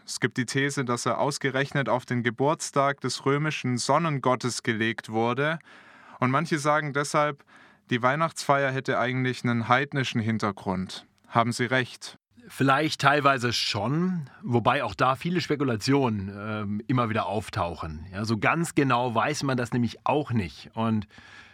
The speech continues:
Speaker 2: ähm, von daher wäre ich da vorsichtig. Ich denke, wir dürfen feiern, dass Christus geboren wurde. Und wir dürfen das, äh, auch irgendwo festlegen als ein Fest.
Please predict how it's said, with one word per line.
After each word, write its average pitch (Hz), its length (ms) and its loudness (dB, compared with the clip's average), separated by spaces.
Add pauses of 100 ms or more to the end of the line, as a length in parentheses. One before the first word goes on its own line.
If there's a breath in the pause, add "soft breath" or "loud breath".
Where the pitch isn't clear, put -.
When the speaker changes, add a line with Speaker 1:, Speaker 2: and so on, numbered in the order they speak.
(120)
Speaker 2:
ähm, 107 520 0
von 113 200 0
daher 110 440 2
wäre 110 180 -2
ich 117 100 -4
da 104 160 -2
vorsichtig. 107 720 -2 (520 loud breath)
Ich 123 100 -2
denke, 147 280 2
wir 139 80 4
dürfen 131 320 2
feiern, 147 320 2
dass 123 160 -4
Christus 120 340 -4
geboren 135 460 2
wurde. 147 360 2 (440 loud breath)
Und 113 240 0
wir 110 300 0
dürfen 120 440 0
das, - 460 -4
äh, 120 160 -6
auch - 300 -6
irgendwo 117 320 0
festlegen 143 680 0
als 110 220 -6
ein 98 340 -2
Fest. - 560 -2